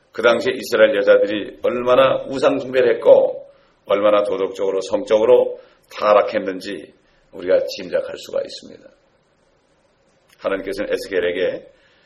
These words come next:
이러한 타락과 범죄의 현장을 목도하도록 하시는 거예요. 보여주는 거예요. 하나님께서는 지금도 성경을 통하여,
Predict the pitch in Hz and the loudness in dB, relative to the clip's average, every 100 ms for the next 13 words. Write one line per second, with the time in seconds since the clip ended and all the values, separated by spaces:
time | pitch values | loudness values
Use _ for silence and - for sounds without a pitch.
0 | _ _ 101 101 104 101 - - - - | _ _ -2 0 0 -2 -10 -4 0 2
1 | - - 95 101 98 98 98 90 90 92 | 2 2 2 -2 -2 -6 -6 -6 -4 -4
2 | 98 - _ _ _ _ - 104 - - | -6 -10 _ _ _ _ -4 -4 -4 -2
3 | 98 - - 90 - - - _ _ _ | 0 0 -2 -2 -4 -8 -20 _ _ _
4 | _ - - - - - _ _ _ _ | _ -20 -20 -20 -20 -20 _ _ _ _
5 | _ _ _ _ - 107 117 117 101 98 | _ _ _ _ -10 -4 -2 -4 -8 -8
6 | 95 - - - - _ _ _ _ _ | -8 -8 -10 -16 -20 _ _ _ _ _
7 | _ _ _ _ _ _ _ _ _ _ | _ _ _ _ _ _ _ _ _ _
8 | _ - 110 107 110 107 110 113 139 - | _ 0 2 2 0 -2 0 -2 -4 -14
9 | _ _ _ _ _ _ - - 160 175 | _ _ _ _ _ _ -16 -4 0 4
10 | 175 - - - _ _ _ _ _ _ | 4 4 0 -12 _ _ _ _ _ _
11 | - - 165 175 175 147 143 127 - | -10 -6 6 8 8 6 4 2 0